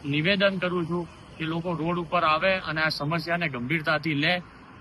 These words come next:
સાથે સાથે નગરપાલિકા, એન એચ એ આઈ અને સંલગ્ન તમામ ડિપાર્ટમેન્ટ જે પણ આ અધિકૃત લાગે છે, એના તમામ અધિકારીઓને પણ નિવેદન કરું છું કે તાત્કાલિકથી આનું પેચવર્ક કરાઈ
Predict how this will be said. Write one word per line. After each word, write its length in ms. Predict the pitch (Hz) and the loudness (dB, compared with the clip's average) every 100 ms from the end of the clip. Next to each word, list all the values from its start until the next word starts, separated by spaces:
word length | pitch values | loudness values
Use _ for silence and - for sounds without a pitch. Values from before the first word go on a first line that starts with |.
| - | -12
સાથે 320 | - 156 156 | 0 2 2
સાથે 300 | 185 175 160 | 4 2 2
નગરપાલિકા, 880 | 175 160 185 170 175 185 175 180 175 175 - - | 0 0 0 2 2 2 2 4 4 0 -12 -6
એન 160 | 131 151 | -2 2
એચ 200 | 175 180 | 2 4
એ 20 | |
આઈ 200 | 185 190 | 4 6
અને 180 | 180 180 | 4 0
સંલગ્ન 300 | 165 151 180 | -2 -2 -2
તમામ 420 | 165 156 175 214 190 156 | -2 0 2 2 0 -6
ડિપાર્ટમેન્ટ 560 | 160 170 156 170 156 | 2 2 2 0 -2
જે 120 | 147 | -2
પણ 200 | 156 196 | 0 2
આ 200 | 180 175 | 2 2
અધિકૃત 460 | 147 147 165 170 160 | 2 -2 -6 -6 -4
લાગે 380 | 131 135 165 185 | -2 0 0 0
છે, 80 | 180 | 0
એના 120 | 170 | -2
તમામ 380 | 160 156 180 147 | -2 0 0 -2
અધિકારીઓને 600 | 135 170 175 175 202 208 | -2 0 0 0 -2 -2
પણ 200 | 202 196 | -2 -4
નિવેદન 460 | 180 190 196 196 | -4 -4 -2 -2
કરું 260 | 190 185 190 | -2 -4 -4
છું 140 | 190 185 - - - | -6 -8 -12 -14 -6
કે 100 | 160 | -4
તાત્કાલિકથી 840 | 160 156 156 202 196 208 196 202 | -2 -2 -2 -2 0 -2 -6 0
આનું 280 | 190 190 190 | 0 0 -2
પેચવર્ક 400 | 180 185 - 196 - | -4 -4 -2 -2 0
કરાઈ 340 | 170 175 202 | 0 2 2